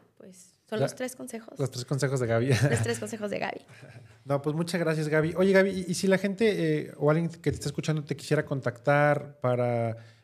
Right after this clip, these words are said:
Speaker 2: eh, para alguna cuestión, ¿cuáles son como tus redes o la información que nos puedes compartir así como
Speaker 1: Bueno,
Speaker 2: pública, pues?
Speaker 1: así tal cual. Me encuentran como Gaby Cárdenas en todas las redes sociales. Bueno, salvo Instagram, que es Gaby Cárdenas uno.
Speaker 2: Ok.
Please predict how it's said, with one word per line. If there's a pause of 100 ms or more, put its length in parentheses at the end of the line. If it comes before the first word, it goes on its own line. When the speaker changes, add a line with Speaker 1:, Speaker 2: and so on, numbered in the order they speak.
(180)
Speaker 2:
eh, (320)
para
alguna
cuestión, (500)
¿cuáles
son
como
tus
redes
o
la
información
que
nos
puedes
compartir
así
como
Speaker 1:
Bueno,
Speaker 2:
pública,
pues?
Speaker 1:
así
tal
cual.
Me
encuentran
como
Gaby
Cárdenas
en
todas
las
redes
sociales.
Bueno,
salvo
Instagram,
que
es
Gaby
Cárdenas
uno. (320)
Speaker 2:
Ok.